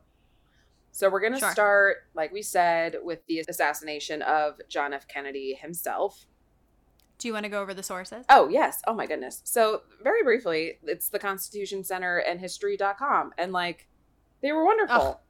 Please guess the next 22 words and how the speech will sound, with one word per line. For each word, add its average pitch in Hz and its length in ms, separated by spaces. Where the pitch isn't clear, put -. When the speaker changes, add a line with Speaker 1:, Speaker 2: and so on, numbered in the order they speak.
Speaker 1:
Like, 233 160
there 254 180
is, 254 340
like, 214 280
uh, 175 420
the 190 140
D-, 175 240
like, 180 160
Dealey 190 280
Plaza, 170 440
there 165 260
is, 151 300
I - 40
think 190 160
it's 202 140
called, 180 160
like, 170 160
the 190 80
Sixth - 460
Floor 285 240
Museum. 147 500
Like, 139 240